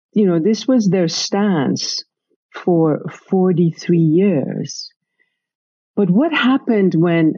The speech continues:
Mahsa Amini was murdered? It was like a spark. The sentiment of knowing that this government was ruthless and there was, you know, people didn't have their basic human rights and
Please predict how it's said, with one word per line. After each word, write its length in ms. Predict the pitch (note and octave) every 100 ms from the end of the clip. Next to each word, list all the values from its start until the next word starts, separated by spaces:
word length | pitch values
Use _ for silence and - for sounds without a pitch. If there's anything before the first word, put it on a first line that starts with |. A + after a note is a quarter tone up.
| -
Mahsa 680 | E3 E3 E3 D3 - G#3 G#3+
Amini 720 | F3 E3 D#3 D3+ E3+ E3 C#3 - - _ _ _ _ _ _ _ _ -
was 340 | E3+ D#3 D3
murdered? 800 | D#3+ D3+ D3+ C#3+ C3+ C3 C#3+ D3 - _ _ _ _ -
It 160 | - F3+
was 200 | F#3+ -
like 180 | F#3+ F#3
a 60 |
spark. 800 | F3+ - - - F3 D3+ C3+ D#3 - - _ _ E3+
The 180 | F3
sentiment 800 | E3 - D#4 F4 A#3+ E3+ C#3 - -
of 240 | D#3 C#3
knowing 560 | D#3 E3 F3 G3+ G3+ E3+
that 180 | C#3+ B2+
this 200 | C#3+ -
government 600 | D#3+ E3 D#3+ D3+ C#3+ -
was 320 | C#3+ C3+ B2+
ruthless 960 | C3+ C#3+ G3+ G3 - F3 D3+ C#3 C3 -
and 380 | - C#3+ C#3 C3+ - -
there 120 | D#3+
was, 180 | D3+ D3+
you 340 | - C#3+ D#3+
know, 100 | C#3+
people 320 | - F#3+ F#3
didn't 240 | D3+ E3 D#3+
have 160 | D3+
their 120 | C#3+
basic 440 | C#3 D3+ D#3+ - D3 -
human 300 | D#3 D3+ C#3+
rights 560 | D3 D3+ D3 - - - _ _ _ _
and 280 | D#3 D3 D3